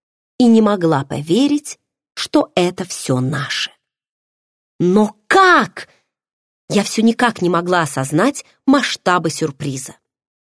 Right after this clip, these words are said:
«Робин помог все оформить. Тебе нравится?» «Нравится ли мне?» повторила я.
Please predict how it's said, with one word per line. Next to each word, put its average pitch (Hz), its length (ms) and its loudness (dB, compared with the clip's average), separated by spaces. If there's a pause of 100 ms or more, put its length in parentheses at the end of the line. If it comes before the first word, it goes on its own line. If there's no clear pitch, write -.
(680)
«Робин 196 760 2 (280)
помог 185 400 0
все 165 240 0
оформить. 135 680 -4 (760)
Тебе 160 300 2
нравится?» 208 680 -2 (1040)
«Нравится 185 760 0
ли 170 140 0
мне?» 175 360 2 (440)
повторила 175 500 0
я. 139 360 -6